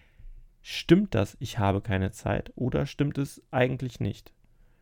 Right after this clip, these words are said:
Ich würde sagen, nein, es stimmt nicht.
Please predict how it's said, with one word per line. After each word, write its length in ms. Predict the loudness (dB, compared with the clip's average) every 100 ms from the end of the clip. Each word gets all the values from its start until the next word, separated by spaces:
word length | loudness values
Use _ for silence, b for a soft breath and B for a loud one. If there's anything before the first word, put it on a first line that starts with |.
| _ -4
Ich 200 | -2 4
würde 200 | 4 4
sagen, 400 | 0 0 -2 -4
nein, 380 | 0 4 4 2
es 100 | -2
stimmt 360 | -2 -2 -2
nicht. 380 | -4 -4 -4 -12